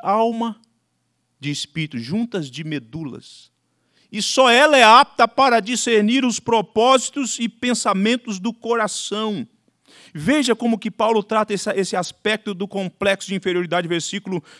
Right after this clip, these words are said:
de número quinze, dezesseis. "Se disser o pé, 'Por que não sou mão, não sou do corpo?', nem por isso deixa de o ser.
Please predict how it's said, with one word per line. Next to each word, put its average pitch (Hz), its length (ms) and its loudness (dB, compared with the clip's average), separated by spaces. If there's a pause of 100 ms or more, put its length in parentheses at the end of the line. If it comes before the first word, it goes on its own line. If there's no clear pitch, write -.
de 147 140 -4
número 180 320 0
quinze, 214 340 -2
dezesseis. 180 800 -2 (560)
"Se - 160 -6
disser 226 380 2
o 220 80 4
pé, 190 480 -2 (240)
'Por 233 160 -4
que 240 140 2
não 226 160 0
sou 208 240 0
mão, 185 360 0 (400)
não 175 160 -4
sou 175 200 -2
do 147 100 -6
corpo?', 254 320 -2
nem 330 140 -2
por 285 200 -6
isso 302 220 -6
deixa 277 260 -10
de 254 120 -10
o 247 60 -10
ser. 226 460 -10